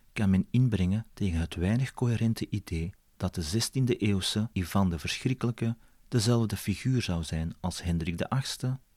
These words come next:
die ook bekend zou zijn als de twaalfde eeuwse Richard Lionheart, alias de tiende eeuwse prins Oleg de Profetische?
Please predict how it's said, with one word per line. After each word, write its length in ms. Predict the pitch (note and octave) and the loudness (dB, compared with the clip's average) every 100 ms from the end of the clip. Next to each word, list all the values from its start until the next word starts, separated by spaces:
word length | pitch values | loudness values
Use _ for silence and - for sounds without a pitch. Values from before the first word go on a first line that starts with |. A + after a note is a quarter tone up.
| - | -4
die 180 | A#2+ - | -4 2
ook 240 | C#3+ C#3 | 0 2
bekend 340 | - - G2 F2+ | -4 0 0 0
zou 260 | - F2+ | 0 -2
zijn 320 | D#2+ F2+ F2 - - | 0 0 0 -4 -6
als 160 | G2 F2+ | -4 -4
de 140 | F#2+ | -4
twaalfde 520 | - A2+ B2+ A2 F2 | -2 0 2 0 -2
eeuwse 440 | - F#2 F2 F#2 E2+ _ - | -4 -2 -2 -6 -8 _ 0
Richard 440 | G#2 - F#2 - | 0 0 -4 0
Lionheart, 840 | G2+ G#2+ A#2 F#2+ A2 G#2+ - - - | 2 4 2 2 2 0 -2 -16 -6
alias 400 | - A2 G#2 F2 | 2 4 4 4
de 160 | - - | 0 -2
tiende 300 | C#3 D3 C3 | 2 2 2
eeuwse 340 | G#2+ G#2+ - | 0 0 -2
prins 400 | - G2+ F#2+ - | -2 0 0 -2
Oleg 340 | F#2+ F#2 F2 E2+ | -2 -2 0 -2
de 120 | - | -4
Profetische? 840 | - F#2+ - E2 - - - - | -6 -6 -4 -4 -4 -10 -10 -14